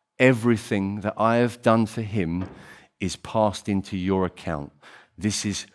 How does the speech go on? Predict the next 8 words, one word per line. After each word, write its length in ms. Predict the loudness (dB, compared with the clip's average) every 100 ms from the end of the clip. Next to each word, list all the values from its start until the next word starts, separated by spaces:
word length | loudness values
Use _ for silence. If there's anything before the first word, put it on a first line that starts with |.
| _ -8
now 520 | -2 0 0 -4 -6 -12 _ -6
who 180 | -2
you 260 | -2 -2 -4
are. 400 | -4 -6 -8 -12 _ _ _ _ _ _ _ -20 _ _ -14
And 120 | -6
on 160 | -2
the 80 | -2
cross, 920 | -4 2 6 6 4 -4 -6 -8 -10